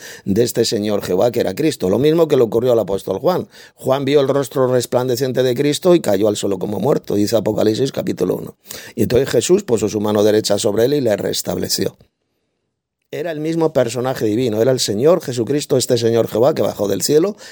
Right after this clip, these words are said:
que se apareció a Moisés y habló con él cara a cara. Y ahora viene este mamarracho, este engendro del diablo, diciendo absolutamente todo lo contrario de lo que dice el pasaje,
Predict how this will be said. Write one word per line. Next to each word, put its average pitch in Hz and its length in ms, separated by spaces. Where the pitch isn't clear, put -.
que - 140
se 107 100
apareció 92 540
a 131 60
Moisés 135 520
y 113 80
habló 107 220
con 107 200
él 151 220
cara 107 280
a 92 40
cara. - 260
Y - 60
ahora 110 160
viene 135 300
este 170 260
mamarracho, 143 540
este 147 160
engendro 120 460
del 107 160
diablo, 123 240
diciendo 117 320
absolutamente 131 800
todo 151 260
lo 139 100
contrario 151 540
de 147 80
lo 110 120
que 110 100
dice 123 180
el 131 100
pasaje, 120 520